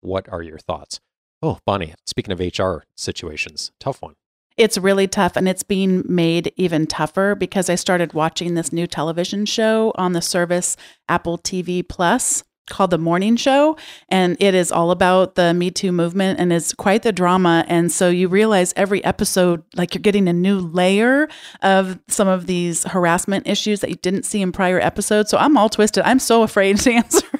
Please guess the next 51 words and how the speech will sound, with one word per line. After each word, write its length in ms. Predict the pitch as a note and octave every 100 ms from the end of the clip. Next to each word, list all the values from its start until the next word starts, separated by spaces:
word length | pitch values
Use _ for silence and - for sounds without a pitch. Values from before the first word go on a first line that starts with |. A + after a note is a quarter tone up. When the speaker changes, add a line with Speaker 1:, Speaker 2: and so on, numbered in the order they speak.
| -
Speaker 2:
her 120 | G4
question 720 | - C4+ C#4 - - C#4+ D4
in 200 | C#4 C4 - -
any 220 | C#4 F4
way, 200 | C#4+ A#3+
shape, 240 | C#4 C4+ C#4
or 100 | E4
form, 400 | - D#4 C#4+ C4+
such 280 | - C4 C#4
that 260 | G#3+ F#3 - -
if 120 | G#3+
we 80 | A#3+
were 120 | A3
to 140 | A3
watch 200 | G3 G3
another 380 | G3 A#3 F4+ F4+
episode 520 | G3 G3 G3+ G#3+ G3+
of 120 | G3+
this 120 | G3+ A3+
story, 320 | - A#3 C#4
we 120 | A#3+
might 200 | B3+ C#4
learn 220 | C4 C4
more. 200 | A3+ F3 - - -
I, 420 | E3+ F#2+ - A3 -
I, 20 |
in 100 | A3+
all 140 | A#3
seriousness, 880 | B3+ A#3 G#3+ G3 F#3 F#3+ F3+ F3 - - - _ _
there, 260 | G#3 G3 -
you, 300 | G#3 G#3 G3
you 120 | -
mentioned 360 | G#3 A#3+ B3+ A3
H 260 | - G#3 -
R 220 | - F#3 -
issues. 440 | F3+ F3 F#3+ F#3 F#3
That's 200 | F#3 -
such 220 | A3+ -
a 80 | F3+
broad 680 | - F3 F3 F#3+ F#3 F3
thing 240 | - F3+ F3+
for 100 | E3+
me 140 | E3+
to 80 | D#3
try 240 | - F3+
to 80 | E3+
consider. 640 | - D3 - E3+ D#3+ D#3
I'll, 180 | D3+ F#3+ -
I'll 100 | A3
say 240 | - D#4+
candidly, 880 | D#4 F#3+ F#3 F3+ F3 D#3+ D#3+ D#3